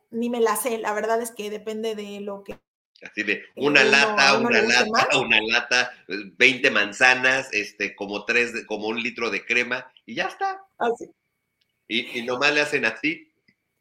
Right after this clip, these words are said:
Speaker 1: Y ya.
Speaker 2: Y así como caldero de bruja, y ya está.
Speaker 1: Y ya estás, así,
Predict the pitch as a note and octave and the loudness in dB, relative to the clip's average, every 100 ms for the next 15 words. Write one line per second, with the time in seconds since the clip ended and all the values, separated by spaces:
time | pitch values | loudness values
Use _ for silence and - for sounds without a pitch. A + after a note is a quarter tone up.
0 | _ C#4 C#4+ G4+ D5+ - - - - - | _ -4 4 4 4 2 -2 -4 -14 -8
1 | A#2+ B2 B2+ D3 C3+ A#2 C3 D#3+ - - | -4 -2 0 -2 -2 -6 -6 -10 -12 -20
2 | _ - _ - F#2 G#2+ G#2+ - - - | _ -20 _ -14 -4 -4 -4 -8 -10 -10
3 | - - - - C#4 D#4+ D#4+ F#4+ F#4+ - | -16 -16 -20 -8 0 2 2 0 -2 -4
4 | - _ _ _ _ B3 C#4 F4 F4+ | -14 _ _ _ _ -4 -2 -2 -6